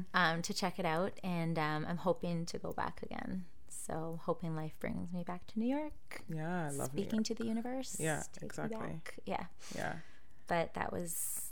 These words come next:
Speaker 1: that was fun.
Speaker 2: Were there any, like, you're so positive and so, I mean, that's obviously
Speaker 1: Thank
Speaker 2: what
Speaker 1: you. <laughs>
Speaker 2: brings you all of the success, I'm sure. Um, but, like, turning that negative into a positive, I'm sure initially you're like, you, you get angry, but then if you're able to do that, I think that's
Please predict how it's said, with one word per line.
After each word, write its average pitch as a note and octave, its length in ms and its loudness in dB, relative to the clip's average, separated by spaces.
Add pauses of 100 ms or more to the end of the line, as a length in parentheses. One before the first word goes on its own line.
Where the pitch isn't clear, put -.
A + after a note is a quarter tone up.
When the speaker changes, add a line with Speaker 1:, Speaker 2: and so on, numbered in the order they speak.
Speaker 1:
that - 140 2
was - 160 -4
fun. - 320 -4 (500)
Speaker 2:
Were G#3 140 8
there G#3+ 160 12
any, A#3+ 500 10
like, F3 460 6
you're F3+ 100 6
so D#3+ 240 4
positive C#3+ 540 2
and C#3 160 0
so, C3 420 0
I D3+ 60 4
mean, D3+ 180 4
that's D3 180 2
obviously C#3 440 0
Speaker 1:
Thank C3+ 140 2
Speaker 2:
what C3 160 2 (800)
Speaker 1:
you. A#3 60 8
<laughs> - 80 2
Speaker 2:
brings D3 280 4
you C3+ 100 4
all C#3 160 2
of C3+ 120 -2
the C#3+ 60 0
success, - 540 0
I'm C3 120 0
sure. C#3 400 0 (520)
Um, D3+ 380 6
but, D#3 120 2
like, D#3 220 4
turning E3+ 300 6
that D#3+ 120 6
negative C#3+ 320 4
into C#3+ 220 2
a C3+ 60 2
positive, C#3 420 2
I'm C3+ 100 2
sure C#3+ 280 6
initially D3+ 540 4
you're C#3+ 120 6
like, B2 320 0 (300)
you, - 140 -4
you - 120 -2
get - 160 2
angry, C#3 320 0
but D3+ 200 2
then C3+ 120 2
if C3+ 100 -2
you're C#3 120 4
able B2+ 240 2
to - 100 0
do C3+ 160 2
that, - 160 0
I C3+ 80 2
think C#3 220 -2
that's - 340 -4